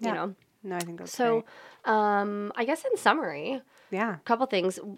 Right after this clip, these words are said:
Speaker 1: What you said exactly is, I think, just so, such a bonus. I think if more people did this, they, if they just sent a quick follow-up email, "Let me know if you have any questions, let me know if you have any concerns, we're so happy for you," that would change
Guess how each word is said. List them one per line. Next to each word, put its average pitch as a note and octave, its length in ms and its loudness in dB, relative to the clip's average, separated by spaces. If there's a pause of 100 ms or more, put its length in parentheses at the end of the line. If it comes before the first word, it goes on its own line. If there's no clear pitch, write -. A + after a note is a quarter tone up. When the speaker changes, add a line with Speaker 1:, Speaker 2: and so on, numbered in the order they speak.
Speaker 1:
What F#3+ 220 4
you A3+ 100 -6
said G#3+ 220 -4
exactly F3 500 0
is, D#3+ 220 -6
I F3 100 -4
think, E3+ 320 -6 (400)
just - 360 -2
so, F#3+ 380 4
such A3 240 2
a G#3 60 0
bonus. D#3+ 400 2
I - 20 -6
think F#3 160 -6
if F#3 140 -4
more A3 180 4
people G#3 320 -4
did E3+ 240 0
this, E3 440 -2
they, F#3 140 0
if F3+ 180 -10
they E3+ 80 -4
just - 180 -12
sent G#3+ 160 -4
a A3 40 -4
quick G3 220 -2
follow-up D#3+ 380 2
email, E3 440 0 (220)
"Let G#3 120 -6
me G#3+ 80 -2
know - 20 -4
if G3 80 -8
you G3+ 40 -2
have G3 40 0
any F#3 80 0
questions, E3+ 440 -4
let F#3 100 -6
me - 40 -8
know - 40 -6
if F3+ 80 -14
you G3 40 -12
have F#3 60 -8
any F3+ 40 -8
concerns, D#3+ 560 -6
we're F3 60 -14
so - 160 -6
happy F3 300 -8
for D#3+ 160 -14
you," D#3 340 -6 (640)
that G3+ 360 4
would F#3+ 140 2
change D#3+ 540 -4